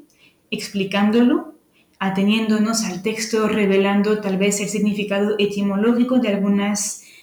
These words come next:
palabras. Y luego, cuando llegaremos a la meditatio, veremos cómo los frutos o las aplicaciones que podemos sacar de la Biblia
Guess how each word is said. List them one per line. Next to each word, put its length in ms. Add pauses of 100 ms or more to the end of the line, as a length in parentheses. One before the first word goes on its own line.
(140)
palabras. 1000 (540)
Y 140
luego, 380
cuando 200
llegaremos 580
a 80
la 100
meditatio, 920 (440)
veremos 480
cómo 280
los 240
frutos 920 (140)
o 100
las 220
aplicaciones 1000
que 100
podemos 480
sacar 360
de 100
la 180
Biblia 560